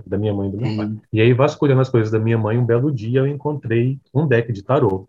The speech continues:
Speaker 1: que inclusive é muito conhecido aqui pela gente, né, especialmente no Brasil, que é o tarô mitológico. E aí, não me pergunte como, mas quando eu vi, eu sabia do que se tratava. Eu, "Nossa, aquelas cartas que, que as pessoas usam pra prever o futuro", né? E eu tinha meus doze anos nessa época.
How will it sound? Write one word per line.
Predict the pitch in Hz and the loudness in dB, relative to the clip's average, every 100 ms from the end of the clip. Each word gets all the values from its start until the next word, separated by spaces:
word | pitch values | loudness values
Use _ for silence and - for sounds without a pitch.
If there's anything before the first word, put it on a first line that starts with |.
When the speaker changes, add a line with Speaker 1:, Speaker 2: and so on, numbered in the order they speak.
| _ | _
Speaker 1:
que | - | -6
inclusive | 107 107 110 | -2 0 0
é | |
muito | 113 127 | 0 0
conhecido | 135 156 139 - 120 | -2 -4 -2 -2 -2
aqui | 104 101 | -2 -6
pela | 107 98 92 | -2 -2 0
gente, | 101 123 - | 0 -2 -4
né, | 95 95 | -6 -6
especialmente | - 95 98 98 - | -8 -6 -4 -4 -4
no | |
Brasil, | 98 95 90 123 | -2 0 2 0
que | 120 | 2
é | 110 | 0
o | |
tarô | 113 113 110 | 2 2 2
mitológico. | 110 143 131 101 85 - - _ | 0 2 4 2 0 -10 -20 _
E | 123 127 | -2 2
aí, | 131 139 | 4 2
não | 143 | 0
me | 151 | -2
pergunte | 147 147 139 131 - | -2 -2 -2 -4 -6
como, | - 139 151 | 0 0 0
mas | 117 107 | -4 -4
quando | - 143 | -6 -4
eu | 151 143 | -4 -4
vi, | 123 | -4
eu | 143 | -4
sabia | 139 147 120 117 147 | -2 -4 -4 -4 -2
do | 143 | -4
que | 120 | -6
se | 123 - | -12 -8
tratava. | 117 - - 92 90 101 | -6 -4 -2 -2 0 0
Eu, | 101 | 0
"Nossa, | 131 147 165 139 - | 2 2 2 0 -2
aquelas | - 135 131 | 2 2 2
cartas | 127 120 131 | -2 -2 -4
que, | - 127 - - | -4 -4 -6 -4
que | |
as | 120 | -2
pessoas | 123 120 113 | 0 0 0
usam | 113 | 2
pra | 120 | 0
prever | - 120 120 | 0 2 4
o | 123 | 2
futuro", | 147 - 131 139 101 | -2 0 2 2 0
né? | 101 117 - _ | -4 -6 -10 _
E | 120 | 0
eu | 123 | 0
tinha | - 127 135 | 2 4 6
meus | 131 117 | 6 6
doze | 131 127 | 4 4
anos | 127 87 82 - - | 2 0 -8 -12 -8
nessa | 98 101 | -8 -8
época. | 82 _ | -14 _